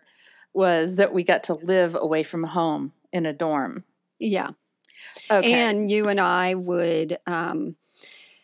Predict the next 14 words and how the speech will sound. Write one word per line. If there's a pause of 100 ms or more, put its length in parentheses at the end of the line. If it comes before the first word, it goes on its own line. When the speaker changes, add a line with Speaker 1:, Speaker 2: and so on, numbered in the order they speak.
(120)
Speaker 2:
eh,
get
sick
together,
including
the
time (160)
that
we (100)
both
Speaker 1:
Thank
Speaker 2:
got
Speaker 1:
you.
Speaker 2:
so